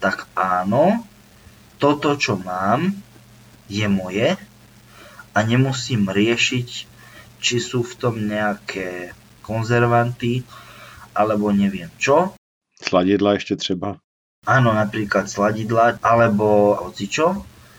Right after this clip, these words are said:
Speaker 1: alebo ja neviem, e, nejaké Ečka, čo sa týkajú, e,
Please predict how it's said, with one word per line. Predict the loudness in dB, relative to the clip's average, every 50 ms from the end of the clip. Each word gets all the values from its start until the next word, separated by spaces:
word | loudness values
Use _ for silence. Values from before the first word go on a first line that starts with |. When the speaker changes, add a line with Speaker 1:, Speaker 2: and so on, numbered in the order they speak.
| -20 -20 -8 -2
Speaker 1:
alebo | 0 2 4 4 2 2 0 2
ja | 2 4 2 2
neviem, | 0 -2 -4 -4 -4 -4 -4 -4 -4 -4 -4 -4 -4
e, | -4 -2 -2 0 0 2 2 2 2 2 0 -2 -2
nejaké | -2 0 0 0 0 0 -2 -8 -12 -12 -14 -10 -6 -2
Ečka, | 0 0 0 0 -2 -4 -4 -2 0 2 4 4 4 2
čo | -2 -2 -2 0
sa | 0 -2 -2
týkajú, | -4 -8 -8 -4 -2 0 2 2 2 2 0 0 0
e, | -2